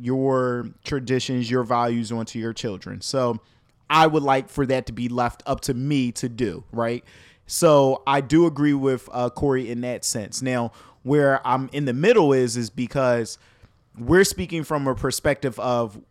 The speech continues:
everyone here on this podcast slash everyone who's part of our family, all of our friends, everyone who's around us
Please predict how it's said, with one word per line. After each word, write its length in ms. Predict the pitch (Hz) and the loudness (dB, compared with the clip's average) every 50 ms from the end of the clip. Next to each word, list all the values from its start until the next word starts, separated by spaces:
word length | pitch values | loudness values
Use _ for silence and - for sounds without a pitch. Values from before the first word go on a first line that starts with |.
| _ _ _ _ _ _ _ _ _ _ _ _ _ _ _ _ _ _ | _ _ _ _ _ _ _ _ _ _ _ _ _ _ _ _ _ _
everyone 840 | - 151 165 175 190 208 196 185 180 175 170 165 165 156 147 143 - _ | 0 2 2 2 2 -2 -2 0 0 2 2 2 0 0 -4 -8 -10 _
here 300 | _ 120 - 165 170 180 | _ -6 -2 0 2 2
on 120 | 185 185 180 | 2 2 2
this 120 | 175 165 | -2 0
podcast 540 | - - 160 143 147 143 - 156 143 139 - | 0 0 2 2 0 -2 -2 -2 -2 -2 -2
slash 340 | - 151 139 131 127 - 139 | -2 0 0 0 0 0 -2
everyone 480 | 135 147 147 143 143 139 139 135 135 123 | -2 0 0 0 0 0 0 0 -2 0
who's 360 | 123 139 135 131 123 113 - | 0 0 0 0 -2 -4 -8
part 380 | - _ - - 143 139 135 | -10 _ 0 2 4 4 4
of 160 | 135 127 113 - | 2 0 -2 0
our 300 | - 135 131 131 127 123 | 2 4 4 6 4 2
family, 760 | - - - 147 151 151 147 147 147 147 147 143 139 135 135 135 - _ | -2 -6 -4 -2 0 0 0 0 0 0 0 0 0 -2 -2 -4 -6 _
all 200 | - 147 156 156 | 2 4 4 4
of 100 | 156 139 | 4 2
our 140 | 143 135 131 | 2 0 0
friends, 600 | 123 - - 147 151 151 151 147 147 143 139 - - | 0 -2 -2 -2 0 0 2 0 -2 -2 -4 -6 -4
everyone 320 | - 151 160 170 165 156 151 | -2 -2 -2 0 0 0 0
who's 100 | 139 127 | 0 -2
around 380 | 120 110 127 143 147 156 160 | -2 -2 0 0 0 0 0
us 240 | 165 170 170 - - | 0 -2 -2 -4 -8